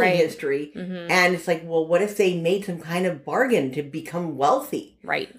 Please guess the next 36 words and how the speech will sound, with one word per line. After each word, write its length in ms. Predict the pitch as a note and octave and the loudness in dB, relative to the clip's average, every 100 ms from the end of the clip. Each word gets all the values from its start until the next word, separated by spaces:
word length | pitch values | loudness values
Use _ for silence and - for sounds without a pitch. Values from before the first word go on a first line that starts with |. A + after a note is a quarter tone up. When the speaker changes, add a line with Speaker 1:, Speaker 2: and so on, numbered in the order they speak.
| - | -20
Speaker 2:
So 680 | - F3+ E3+ E3 E3 D#3 - _ _ _ _ - F3+ | 0 4 6 4 2 -4 -12 _ _ _ _ -20 -14
Speaker 1:
Kinda 340 | - D#3+ C#3+ A#2 | -4 -2 -2 -6
the 160 | E3+ | -6
same 280 | E3+ E3 D#3+ | -4 -4 -4
thing 240 | - D3+ | -4 -6
here. 320 | E3 F3+ D3+ D3+ - | -2 -2 -2 -4 -10
Speaker 2:
Mm-hmm. 500 | D3 C#3 F3 G3+ C3 - _ - | -12 -12 -10 -10 -12 -16 _ -2
Speaker 1:
Annie 260 | A#3+ C#4+ | 2 2
goes 280 | B3+ B3+ C#4 | 4 4 4
into 240 | D4+ C4 D4 | 2 0 -2
the 200 | D4 B3 | 0 2
attic, 640 | G3+ G3+ G3+ - - _ _ _ _ _ _ _ _ _ _ _ _ _ _ _ | 2 2 -2 -8 -20 _ _ _ _ _ _ _ _ _ _ _ _ _ _ _
and 120 | - F#3+ | -12 -8
she 120 | A#3 | -6
finds 280 | A3 A#3+ A#3+ | -2 0 2
a 60 | |
body 340 | A#3 B3 D#4+ B3 | 2 0 0 0
there, 240 | E3 - - _ _ _ _ _ _ _ _ _ | -4 -8 -14 _ _ _ _ _ _ _ _ _
full 220 | - B3 | 0 2
of 80 | C4+ | 2
flies. 720 | B3+ G#3+ G3 G3 G3+ - - _ _ _ _ - | 4 6 6 4 2 -4 -14 _ _ _ _ -2
Their 140 | G3+ | 2
attic 280 | - A3+ B3 | 4 2 2
is 140 | A#3+ | 0
a 60 | A3+ | 2
little, 680 | G3+ A3 G#3+ G3 E3+ C#3+ D#3+ _ _ _ _ | 0 0 -2 -2 -4 -6 -14 _ _ _ _
you 80 | G3 | -14
know, 180 | F#3 F3 _ _ - | -14 -16 _ _ -12
the 100 | F#3+ | -6
one 100 | F#3+ | -4
you 80 | F#3+ | -4
pull 380 | - F3+ G3 | -4 -4 -4
from 220 | G3 F#3+ F#3 | -6 -6 -4
the 60 | G3 | -2
Speaker 2:
Mm-hmm. 80 | A3+ | -2
Speaker 1:
ceiling. 200 | G#3 | -4